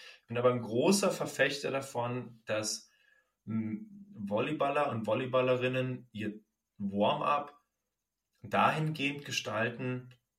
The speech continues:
dass sie das Training oder das Warm-up dafür nutzen, ihre Problemzonen auf die Belastung vorzubereiten.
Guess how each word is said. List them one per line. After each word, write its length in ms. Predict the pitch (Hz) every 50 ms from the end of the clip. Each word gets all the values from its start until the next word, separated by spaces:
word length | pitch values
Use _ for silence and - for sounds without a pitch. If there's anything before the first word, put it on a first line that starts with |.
| _ _ _ -
dass 300 | - 107 107 - - -
sie 560 | 120 117 110 110 107 107 110 110 - - - _ _ _ _ _ _ _ _ _ _ _ _ _ _ _ _ _ -
das 280 | - 110 107 - - -
Training 720 | - - - 120 117 123 127 139 139 139 139 139 139 139 - - _ _ _ _ _ _ _ _ _ _ _ _ _ _ _ _ _ _ _ _ _ _ _ _ _ _ _ _ _ _ _ _ _ _ -
oder 140 | 101 104
das 280 | 98 98 - - - 101
Warm-up 420 | 104 101 101 - - 87 - -
dafür 400 | - 101 92 113 117 - - 135
nutzen, 600 | 123 123 123 123 - - 123 113 113 - - - _ _ _ -
ihre 320 | 117 113 117 107 113 110
Problemzonen 1400 | - - 107 101 101 104 107 113 120 123 131 127 127 - - - - 127 117 117 123 123 123 113 110 107 - -
auf 560 | 101 110 117 120 127 120 - - - - _ _ _ _ _ _ -
die 80 | - 107
Belastung 520 | 101 110 107 107 107 - - - 113 110
vorzubereiten. 1080 | - - 117 110 110 110 - 101 101 98 - - - - - - 95 101 - - -